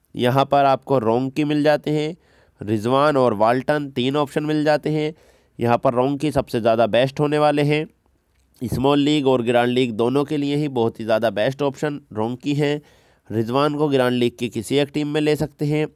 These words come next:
और वाल्टन को ग्रैंड लीग में ज़रूर लें। काफ़ी बेहतर, बेहतरीन प्लेयर हैं वाल्टन, तो आप इन्हें ग्रैंड लीग में ज़रूर लेकर चलें, चाहें तो स्मॉल लीग में भी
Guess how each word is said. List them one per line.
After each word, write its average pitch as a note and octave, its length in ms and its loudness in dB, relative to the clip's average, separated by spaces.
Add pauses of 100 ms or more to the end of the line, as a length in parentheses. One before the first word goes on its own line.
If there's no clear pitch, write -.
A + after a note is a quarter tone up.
(120)
और A2+ 260 4
वाल्टन B2+ 500 0
को D3+ 180 0 (540)
ग्रैंड A#2+ 280 2
लीग A#2 240 0
में D3 140 0
ज़रूर A#2+ 300 2
लें। F#2+ 260 -6 (580)
काफ़ी A#2 300 0
बेहतर, B2 600 0
बेहतरीन B2+ 480 -2
प्लेयर C#3+ 340 0
हैं D3 80 -2
वाल्टन, B2+ 520 0 (120)
तो A#2+ 80 -2
आप A#2 240 2
इन्हें A#2+ 180 -2
ग्रैंड A2 220 0
लीग A2 200 -4
में G#2+ 140 -6
ज़रूर A2+ 240 -2
लेकर C#3 300 0
चलें, D3 360 -4 (420)
चाहें C3 300 0
तो D3 160 -2
स्मॉल A#2+ 260 -4
लीग A2+ 200 -4
में A2+ 180 -4
भी E3 180 -2